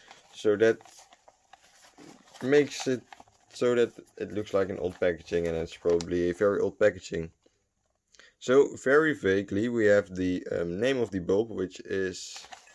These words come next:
let me take a look, L F B hundred twenty-five watts, um, which is probably mercury vapor, like Philips calls their bulbs H P L N. This is probably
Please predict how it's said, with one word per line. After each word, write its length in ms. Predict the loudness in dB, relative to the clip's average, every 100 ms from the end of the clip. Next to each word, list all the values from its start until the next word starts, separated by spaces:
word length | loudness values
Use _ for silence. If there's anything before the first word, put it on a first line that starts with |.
| _ _ -20 -20 -18 -8
let 100 | -6
me 100 | -6 -10 -6
take 220 | -6 -2
a 60 | -2
look, 500 | -2 -2 -2 -4 -18 -20 -20 _ _ _ _ _ _ _ _ _ -2
L 100 | 0
F 120 | 0
B 340 | -2 -2 -2
hundred 300 | -2 -4 -4
twenty-five 640 | -4 -4 -4 -2 0 2 2
watts, 520 | 2 2 -4 -14 -16 -14 -4
um, 600 | -2 -2 -4 -8 -10 -6
which 220 | -8 -8
is 100 | -18 -20 _ _ 0
probably 320 | 0 0 -4
mercury 360 | -2 -4 -6 0
vapor, 280 | 0 2
like 240 | -2 -2 -4
Philips 360 | -4 -4 -6
calls 380 | -6 0 0 0
their 220 | 0 0
bulbs 640 | 0 -4 0 0 0 -8 -16 -20 -20 -16 -4
H 240 | -4 -4
P 120 | -4 0
L 100 | 2
N. 300 | 0 -4 -6
This 280 | -6 -6 -6
is 260 | -12 -14 -2
probably 640 | 0 0 -2 -4 -6